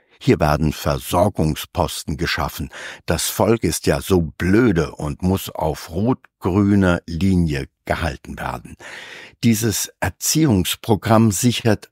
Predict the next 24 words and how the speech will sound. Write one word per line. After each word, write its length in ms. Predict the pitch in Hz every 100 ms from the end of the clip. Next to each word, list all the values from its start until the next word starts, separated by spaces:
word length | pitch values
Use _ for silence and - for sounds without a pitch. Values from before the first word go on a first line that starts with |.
| _
abgewählten 720 | 127 131 - 110 85 80 98
Politikern 720 | - 95 80 82 92 - 104 104 - - -
auch 300 | 98 85 -
weiterhin 720 | - 87 113 120 104 101 92
Zugang 680 | - - 131 95 92 85 87 - - _
zu 160 | - 92
Mikrofonen 1000 | 80 76 - - - 113 107 101 92 80 -
und 320 | 92 76 -
Medien. 560 | 82 87 76 80 73 - - - _ _ _
Das 220 | 92 -
sind 200 | 110 101
die 140 | 87 -
Experten 680 | - - - 80 76 82
von 220 | 71 - 71
morgen. 440 | 78 92 71 65 - - - _ -
Das 400 | 85 143 - - -
ist 240 | 95 -
die 100 | 82
Möhre, 600 | 73 90 98 92 92 80 _ -
die 120 | 87
jeder 600 | 71 78 92 104 92 85
Scheuklappe 1040 | - - 78 71 - - 69 65 78 71 71 _
eigen 380 | - 73 64 67
ist. 400 | - - - -